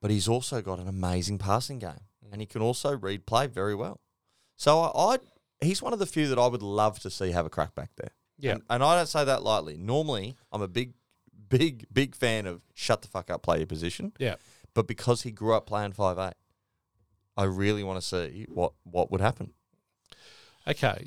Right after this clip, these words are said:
Speaker 2: so now the talk is, now we spoke last week about Melbourne,
Speaker 1: Mm.
Speaker 2: about Failongo,
Speaker 1: Mm.
Speaker 2: the fullback.
Speaker 1: Someone's on the market.
Speaker 2: Pappy's gonna go, man.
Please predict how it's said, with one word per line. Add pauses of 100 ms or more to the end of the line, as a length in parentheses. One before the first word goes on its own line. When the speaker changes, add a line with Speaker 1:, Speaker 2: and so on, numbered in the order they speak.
Speaker 2:
so
now
the
talk
is, (220)
now
we
spoke
last
week (920)
about
Melbourne, (360)
Speaker 1:
Mm. (260)
Speaker 2:
about (260)
Failongo, (340)
Speaker 1:
Mm.
Speaker 2:
the
fullback. (220)
Speaker 1:
Someone's
on
the
market. (720)
Speaker 2:
Pappy's
gonna
go,
man.